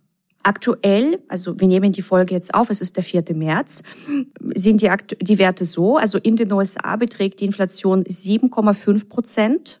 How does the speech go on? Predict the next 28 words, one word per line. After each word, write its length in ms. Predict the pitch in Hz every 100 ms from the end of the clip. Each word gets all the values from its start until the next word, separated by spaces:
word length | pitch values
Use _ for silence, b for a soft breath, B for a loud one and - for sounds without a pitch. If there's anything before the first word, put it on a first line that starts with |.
| _
im 100 | 202
Vergleich 520 | 208 190 185 202 202
zum, 360 | - 202 185 180
äh, 180 | - 170
Vorjahresmonat 1000 | - 185 208 208 233 226 226 269 - - B B B B -
und 260 | 247 269 262
in 240 | 247 208
Deutschland, 840 | 185 196 226 - 247 247 247 - -
äh, 120 | 202
fünf 360 | - 220 220 -
Komma 200 | 208 190
eins 200 | 180 -
Prozent. 640 | 185 180 - - - - _ _ _ _ _ B B B B B - -
Also 340 | 196 190 190
das 320 | - 202 190
sind 340 | 220 247 262 - _ - _
wirklich 800 | 190 185 220 226 254 247 - - -
starke 520 | - - - 165 220 240
Steigungen 880 | - - 165 196 233 247 262 311 370 _
in 140 | 240
den 100 | 240
letzten, 800 | 220 208 - - 214 190 - -
ja, 240 | 185 170 165
Wochen 260 | 202 208
und 140 | 214 202
Monaten 400 | 196 202 202 202
hier 180 | 185 185
passiert. 640 | 170 - - 196 320